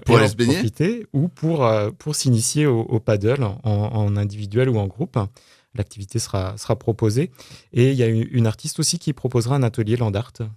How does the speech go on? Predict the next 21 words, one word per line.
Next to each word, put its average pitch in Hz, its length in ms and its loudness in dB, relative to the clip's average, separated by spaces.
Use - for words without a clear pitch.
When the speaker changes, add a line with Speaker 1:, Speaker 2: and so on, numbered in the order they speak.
Speaker 2:
donc 101 120 -6
pour, 98 280 -8
euh, 95 80 -6
aménager, 107 500 0
euh, 98 120 -2
la 101 80 -4
plage. - 420 -14
Speaker 1:
Le 110 160 4
land 110 180 4
art, 131 200 2
c'est 107 220 2
faire 120 200 0
des 107 140 -2
dessins 98 260 -2
sur 156 160 -8
la 139 80 0
plage. 90 300 -4
Speaker 2:
C'est, 127 440 6
euh, 110 80 4
s'occu-, 127 400 -6
enfin, 107 220 0